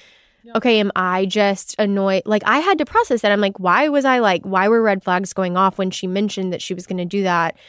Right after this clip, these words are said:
Speaker 2: I'm like, "Is there anything in me that just, like, doesn't want her to do that or feels like it
Speaker 1: Were
Speaker 2: would
Speaker 1: you
Speaker 2: t-"
Speaker 1: jealous? Were you being prideful?
Speaker 2: I was not jealous. I was thinking, like, um, honestly, probably more selfish of, like, Wait, we can't, like, do our podcast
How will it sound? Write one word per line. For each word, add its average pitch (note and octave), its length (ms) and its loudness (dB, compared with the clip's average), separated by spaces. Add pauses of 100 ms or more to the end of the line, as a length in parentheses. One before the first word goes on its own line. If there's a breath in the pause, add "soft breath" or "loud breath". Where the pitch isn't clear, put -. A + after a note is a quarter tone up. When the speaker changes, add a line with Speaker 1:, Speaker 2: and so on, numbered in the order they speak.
(180 loud breath)
Speaker 2:
I'm - 60 -4
like, G#3 140 2
"Is F#3+ 80 -2
there G#3 160 2
anything G3+ 380 0
in F3+ 180 -4
me F3 160 -2
that F#3+ 160 -4
just, F#3+ 220 -6
like, F#3 120 -2
doesn't F3+ 380 -6
want D#4+ 160 2
her D4+ 100 -4
to C4+ 120 -2
do C4 160 -4
that A#3 240 2
or G3 80 0
feels F#3+ 260 -2
like F#3 100 -4
it - 20 2
Speaker 1:
Were F#3+ 80 2
Speaker 2:
would F#3 60 0
Speaker 1:
you E3+ 120 0
Speaker 2:
t-" - 0 -
Speaker 1:
jealous? G3 420 0
Were G3 80 0
you E3 160 -4
being F#3 240 -2
prideful? C4 400 2
Speaker 2:
I C4 60 6
was A#3+ 280 2
not E4+ 200 2
jealous. F4 400 4
I C#4+ 100 2
was C#4+ 220 2
thinking, C4 340 0
like, A3 320 0
um, G#3 240 2
honestly, A#3+ 460 -2
probably A3+ 240 -2
more F#3+ 160 0
selfish F#3 340 -4
of, F#3+ 80 -4
like, F3 180 -4
Wait, - 320 -8
we F#3+ 140 -2
can't, F#3 260 -6
like, F#3+ 200 -6
do F3+ 160 -4
our F3+ 100 -2
podcast - 480 -4